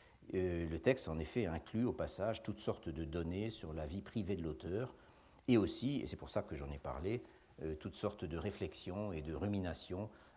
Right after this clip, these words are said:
euh, qui sont d'ordre strictement personnel et qui, d'une certaine manière, entrent en dissonance avec l'idéal type du fonctionnaire irréprochable,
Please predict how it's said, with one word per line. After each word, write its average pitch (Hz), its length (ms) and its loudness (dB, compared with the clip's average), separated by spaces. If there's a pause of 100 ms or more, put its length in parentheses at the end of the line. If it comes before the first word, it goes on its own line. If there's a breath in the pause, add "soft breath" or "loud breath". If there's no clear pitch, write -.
(120 loud breath)
euh, 78 100 -4
qui - 160 -8
sont - 200 -4
d'ordre 82 400 2
strictement 85 500 -4
personnel 82 600 -4 (440 loud breath)
et - 120 0
qui, 151 460 0
d'une 85 200 -4
certaine 98 340 0
manière, 113 460 2
entrent 104 440 2
en 85 100 0
dissonance 101 720 -2 (380 loud breath)
avec 87 380 0
l'idéal 98 460 0
type 120 300 -2
du 82 120 -4
fonctionnaire 87 520 -4
irréprochable, 87 760 -2